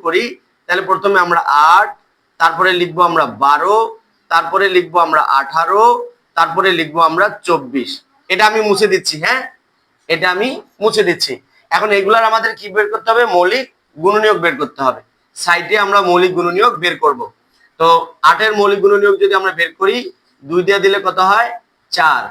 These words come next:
দুই দিয়ে দিলে কত হয়? দুই। তা আমরা কি লিখবো? এক গুণন দুই গুণন দুই গুণন দুই, এরপরে বারো। বারোর যদি আমরা বের করি, তাহলে দুই দিলে ছয়, দুই দিলে তিন।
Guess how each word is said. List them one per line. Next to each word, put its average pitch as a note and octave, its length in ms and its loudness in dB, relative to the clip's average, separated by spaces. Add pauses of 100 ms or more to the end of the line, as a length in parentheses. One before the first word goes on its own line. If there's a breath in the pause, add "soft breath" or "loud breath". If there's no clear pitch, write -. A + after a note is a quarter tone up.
(300)
দুই E3 140 -4
দিয়ে G3+ 200 2
দিলে G3+ 160 2
কত F#3+ 260 -2
হয়? A3 160 2 (100)
দুই। D3 160 -4 (380)
তা D#3 80 0 (240)
আমরা F#3 180 2
কি F#3+ 140 -4
লিখবো? G3 240 2 (160)
এক D#3+ 160 -8
গুণন G3 340 2 (540)
দুই D#3 300 -2
গুণন G3 380 4 (520)
দুই E3 260 -2
গুণন G3 380 2 (400)
দুই, D3+ 220 -2 (140)
এরপরে E3+ 280 0 (160)
বারো। D#3+ 260 2 (640)
বারোর E3+ 320 -2 (100)
যদি G3+ 160 2
আমরা G3 220 2
বের F3+ 240 0 (100)
করি, G#3 240 0 (560)
তাহলে E3 160 0 (240)
দুই E3 180 0
দিলে G3 300 0 (540)
ছয়, D3+ 380 2 (420)
দুই D#3+ 220 -2
দিলে F#3+ 260 4 (380)
তিন। D#3+ 180 -2